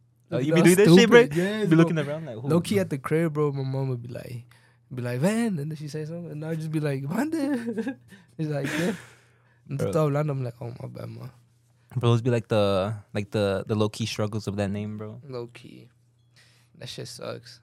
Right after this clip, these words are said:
Speaker 2: But, bro, how many Benjamins are in the world, bro?
Speaker 1: I mean, a lot, bro. I mean, everybody lo-, everybody carries Ben, bro, in their wallet, bro.
Speaker 2: Those
Speaker 1: The Benji, bro. Ooh,
Speaker 2: Benjamines.
Speaker 1: a good, a good old Benjamin, bro. Everybody loves a good stack of Benjamins, bro.
Speaker 2: It went from green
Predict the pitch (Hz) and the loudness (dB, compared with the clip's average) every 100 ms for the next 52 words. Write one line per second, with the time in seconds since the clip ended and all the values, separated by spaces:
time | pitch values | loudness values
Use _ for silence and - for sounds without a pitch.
0 | - 120 113 107 - _ _ _ _ _ | -20 -12 -10 -10 -16 _ _ _ _ _
1 | _ _ - 120 143 170 127 - - 127 | _ _ -8 -6 -4 -4 -6 -14 -12 -10
2 | 127 123 117 117 113 - - - - - | -8 -12 -10 -12 -12 -10 -10 -10 -16 -20
3 | - _ _ _ _ _ _ - _ _ | -20 _ _ _ _ _ _ -20 _ _
4 | _ _ - 107 98 92 113 110 104 98 | _ _ -6 -4 -2 -2 -2 -4 -4 -4
5 | 98 95 - 113 113 107 101 - 131 147 | -6 -10 -8 -6 -4 -6 -6 -4 -4 -4
6 | 113 - 110 98 104 117 107 101 101 101 | -6 -6 -6 -6 -6 -6 -6 -6 -6 -6
7 | 98 117 139 151 151 147 _ _ _ _ | -8 -8 -10 -12 -14 -16 _ _ _ _
8 | _ _ _ _ _ _ _ _ _ - | _ _ _ _ _ _ _ _ _ -18
9 | 120 110 98 120 123 127 117 117 120 - | -10 -4 -4 -4 -4 -4 -4 -4 -6 -8
10 | - - - 107 110 - 110 113 120 110 | -14 -18 -14 -10 -8 -8 -4 0 2 2
11 | 110 107 98 113 127 135 120 117 104 98 | 0 -2 -2 -2 -2 -2 -2 -2 -4 -4
12 | 98 110 98 - 92 92 92 95 98 107 | -6 -8 -10 -8 -8 -8 -8 -8 -8 -8
13 | 110 113 - 92 113 110 113 - 120 127 | -10 -12 -14 -10 -8 -8 -10 -10 -6 -4
14 | 127 123 | -4 -8